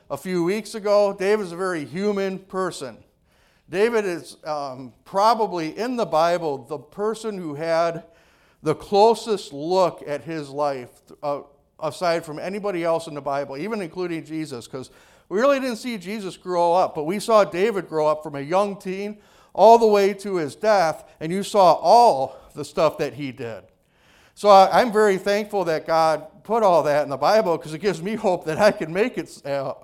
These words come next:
eventually. So we saw two weeks ago that God asked David to build him an altar. So David built that altar. But first, he just didn't go and, and squat on somebody's land. He went and he bought the land.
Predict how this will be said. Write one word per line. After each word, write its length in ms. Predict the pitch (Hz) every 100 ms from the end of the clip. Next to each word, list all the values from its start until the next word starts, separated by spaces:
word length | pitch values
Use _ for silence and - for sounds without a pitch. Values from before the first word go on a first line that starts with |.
| -
eventually. 680 | 135 131 127 - 120 110 95 _ _ _ _ _ _ _ _ _ _ _ -
So 180 | 240
we 120 | 233 233
saw 240 | 254 208
two 200 | - 247
weeks 260 | 247 269 254
ago 420 | 202 175 170 226 - -
that 200 | 165 170
God 260 | 196 202 202
asked 300 | 208 185 -
David 300 | 202 220 175
to 60 |
build 260 | 156 165 170
him 100 | 170
an 100 | 170
altar. 560 | 185 208 208 123 87 - _ _ _ _ _ _
So 300 | - 196 185
David 380 | 180 175 175 175
built 240 | 190 240 240
that 220 | 160 139
altar. 440 | 123 113 - 110
But 180 | - -
first, 680 | - 269 247 220 226 - - _ _ _ _ _
he 80 | 214
just 220 | 240 226
didn't 220 | 226 202
go 300 | 185 196 208
and, 360 | 202 170 160 156
and 240 | 156 147
squat 480 | 143 - 170 180 190
on 180 | 160 151
somebody's 460 | 175 160 151 143 139
land. 300 | 165 165 156
He 100 | 196
went 200 | 202 220
and 80 |
he 60 | 202
bought 400 | 170 180 208 208
the 80 | 165
land. 420 | 143 117 107 -